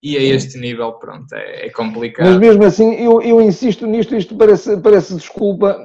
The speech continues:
Speaker 2: e, e, e, e, e vai ser, vai ser entendido como desculpa, mas de facto, no,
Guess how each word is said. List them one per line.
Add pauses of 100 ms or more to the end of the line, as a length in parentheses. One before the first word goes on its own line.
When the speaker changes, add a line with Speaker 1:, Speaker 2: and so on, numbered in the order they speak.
(120)
Speaker 2:
e,
e,
e,
e,
e
vai
ser, (320)
vai
ser
entendido
como
desculpa,
mas
de
facto,
no,